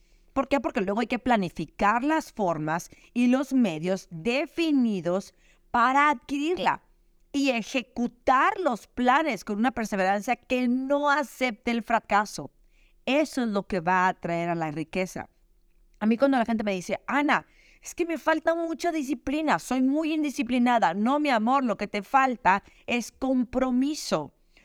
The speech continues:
Lo que te falta es perseverancia. Pero antes del compromiso y la perseverancia está ese verdadero deseo ardiente.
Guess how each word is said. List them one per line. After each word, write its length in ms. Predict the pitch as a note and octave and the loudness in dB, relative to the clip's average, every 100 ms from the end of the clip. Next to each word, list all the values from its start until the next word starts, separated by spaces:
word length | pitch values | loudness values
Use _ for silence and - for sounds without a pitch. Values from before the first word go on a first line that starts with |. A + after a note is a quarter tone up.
| - | 0
Lo 200 | B3 A#3 | 0 2
que 120 | A#3+ | -2
te 140 | - A3 | -4 -4
falta 680 | - B3+ C#4+ B3+ F#3+ F#3+ | 2 4 4 2 2 2
es 220 | A3+ A#3 - | 2 -4 -4
perseverancia. 1200 | C#4 B3+ A3+ - B3 A#3+ C4 D#4+ D#4 - F3+ D3+ _ - - | 0 0 0 -2 0 2 4 2 0 -4 -4 -4 _ -20 -8
Pero 180 | B3 C#4 | 0 2
antes 260 | D#4+ F#4 | 2 0
del 140 | E4+ C#4 | -2 0
compromiso 480 | C#4 C4 C4 C#4 C#4+ | 0 0 -2 0 2
y 40 | |
la 200 | B3 B3 | 4 2
perseverancia 800 | B3+ A3+ B3+ B3+ B3+ B3 B3+ B3 | 0 -2 0 2 2 2 0 0
está 500 | - G#3 - B3 A#3+ - | -2 -6 -2 0 0 0
ese 520 | B3+ B3+ - - D4 | -4 -4 -4 -2 0
verdadero 1000 | A3+ B3 A3+ G3+ G#3+ F3+ A3+ A#3 A#3 A#3+ | 0 0 0 2 2 2 -2 -2 -2 -4
deseo 680 | G3+ F#3+ - A3+ G#3+ A3 A3+ | -4 -6 -6 -4 0 0 -2
ardiente. 1000 | G#3 G#3+ A3 G#3 A#3+ C#4 C#4 B3+ D#3 C3 | 0 0 -2 -2 0 2 0 -2 -6 -10